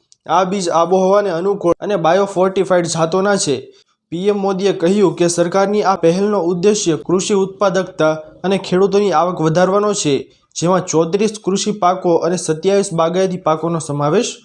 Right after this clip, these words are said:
થાય છે. ત્યારબાદની મહત્વપૂર્ણ માહિતી આગળ આવી રહી છે દોસ્તો કે જમીન આધાર કાર્ડ. તો દોસ્તો, ભૂ આધાર કાર્ડમાં કઈ માહિતી છે? ભૂ આધાર છે તે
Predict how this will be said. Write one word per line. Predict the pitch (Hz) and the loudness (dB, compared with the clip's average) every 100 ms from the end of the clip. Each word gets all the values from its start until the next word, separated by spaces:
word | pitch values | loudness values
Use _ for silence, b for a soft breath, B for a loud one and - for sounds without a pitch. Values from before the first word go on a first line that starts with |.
| _ - | _ -4
થાય | 156 147 | -2 -2
છે. | - 131 - B B _ | -2 -4 -6 B B _
ત્યારબાદની | 143 143 151 190 214 | -8 -2 0 0 -2
મહત્વપૂર્ણ | 214 214 202 190 202 202 | -2 0 0 0 0 2
માહિતી | 196 196 185 | 0 0 2
આગળ | 180 190 | 4 4
આવી | 190 214 | 4 2
રહી | 202 | 0
છે | 160 | 0
દોસ્તો | 151 151 180 180 | -2 -2 -6 -4
કે | 175 | -4
જમીન | 165 165 202 190 | -2 -2 0 0
આધાર | 160 165 175 147 | -2 0 -2 0
કાર્ડ. | 127 127 - _ _ | -4 -4 -14 _ _
તો | 160 | -2
દોસ્તો, | 180 185 160 | 0 0 -2
ભૂ | - 165 190 | -2 0 2
આધાર | 190 214 214 | 2 0 0
કાર્ડમાં | 208 208 202 | 0 0 0
કઈ | 190 214 | 0 2
માહિતી | 196 175 170 147 139 | 0 -2 -2 -4 -2
છે? | 143 131 131 B B _ | -4 -4 -8 B B _
ભૂ | 156 175 208 | -4 0 2
આધાર | 196 202 196 | 2 0 0
છે | - 220 151 - | 2 2 2 -6
તે | _ | _